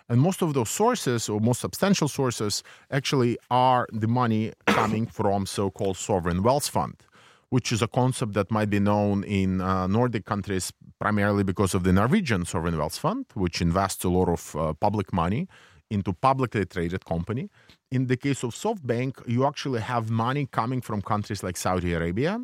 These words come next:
and coming from countries like United Arab Emirates, which, uh, basically is often borrowed money. It's not money coming from oil wealth,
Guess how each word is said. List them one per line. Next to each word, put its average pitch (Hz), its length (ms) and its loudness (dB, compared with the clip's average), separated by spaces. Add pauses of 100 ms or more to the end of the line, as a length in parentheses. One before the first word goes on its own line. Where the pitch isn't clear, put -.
(160)
and 87 220 -8
coming 98 320 -4
from 92 380 -4
countries 95 360 -6
like 90 280 -6
United 92 420 -6
Arab 85 220 -4
Emirates, 80 580 -4 (380)
which, 123 540 4 (120)
uh, 113 240 4
basically 147 800 4 (320)
is 143 140 4
often 185 280 6
borrowed 170 380 4
money. 73 340 -2 (260)
It's 113 140 0
not 165 180 2
money 113 240 6
coming 95 340 0
from 90 220 2
oil 87 200 2
wealth, 147 440 0